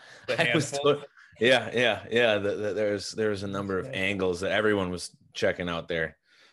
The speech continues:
Speaker 2: for
Speaker 1: I'm
Speaker 2: sure.
Speaker 1: so, uh, yeah. Sad.
Speaker 2: <laughs>
Speaker 1: But anyway, yeah. Uh, Sung J M,
Speaker 2: <laughs>
Speaker 1: my boy Sung J M was alive and well.
Speaker 2: And your heart was full.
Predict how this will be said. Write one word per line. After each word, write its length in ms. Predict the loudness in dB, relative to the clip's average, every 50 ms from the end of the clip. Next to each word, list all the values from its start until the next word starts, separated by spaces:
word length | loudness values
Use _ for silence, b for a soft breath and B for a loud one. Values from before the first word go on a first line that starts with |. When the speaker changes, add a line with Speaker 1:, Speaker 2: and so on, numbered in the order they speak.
| b b _
Speaker 2:
for 120 | _ -8
Speaker 1:
I'm 40 | -8
Speaker 2:
sure. 340 | -6 -4 -2 -2 0 0 -2
Speaker 1:
so, 220 | -2 -2 -4 -2
uh, 340 | -2 -2 -2 -2 -4 -6 -10 -12 b b b b b b b _
yeah. 200 | -10 -8 -8 -8 -10 -14 _ _ _ _ _ _ _ b b b b b b b b b b b b b -20 _
Sad. 880 | -10 -8 -8 -6 -6 -8 -10 -6 -4 -4 -2 -2 -4 -6 -8 -8 -10 -8
Speaker 2:
<laughs> 40 | _
Speaker 1:
But 120 | -4 -2 0
anyway, 300 | 0 -2 -2 -6 -8 -8 -4
yeah. 200 | -4 -4 -4 -4 -6 -6
Uh, 340 | -4 -4 -2 -2 -2 -2 -2
Sung 360 | -4 -2 0 2 2 2 2
J 220 | 4 4 4 2 2
M, 260 | -2 -2 -4 -6 -6 -6 -8 -12
Speaker 2:
<laughs> 100 | -12 -8
Speaker 1:
my 140 | -6 -6
boy 320 | -4 -2 0 0 0 0 -2
Sung 240 | -4 -6 -6 -6 -6
J 180 | -6 -6 -6
M 140 | -6 -6 -6
was 140 | -8 -8 -10
alive 300 | -10 -8 -8 -8 -10 -10
and 120 | -12 -12 -12
well. 240 | -12 -12 -12 -14 _ b b b b b b b _ _ _ _ _ _ _ _ _ _ _ _ _ _ _ _ _ _ _ _ _ _ _ _ _ _ _ -6
Speaker 2:
And 140 | -4 0
your 100 | 0 0
heart 300 | 0 2 2 2 2 2
was 120 | 0 -2 -4
full. 640 | -6 -8 -8 -2 2 2 2 2 0 -4 -10 -18